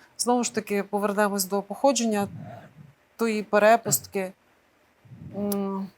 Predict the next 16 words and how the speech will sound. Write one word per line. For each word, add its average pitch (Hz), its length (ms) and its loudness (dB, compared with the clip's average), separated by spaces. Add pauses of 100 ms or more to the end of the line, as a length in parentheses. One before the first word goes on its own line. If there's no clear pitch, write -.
(100)
ну, 254 160 4
десь 262 360 6
же 240 160 4
ж, - 160 0 (100)
е, 147 140 -4 (120)
о, - 140 2 (160)
в - 100 -10
цьому 269 280 4
всьому, 240 340 4
в 208 60 -6
тій 254 160 4
зв'язці, 208 720 4 (500)
десь 233 300 6
же 247 120 6
ховається 247 760 4
щось, 254 440 4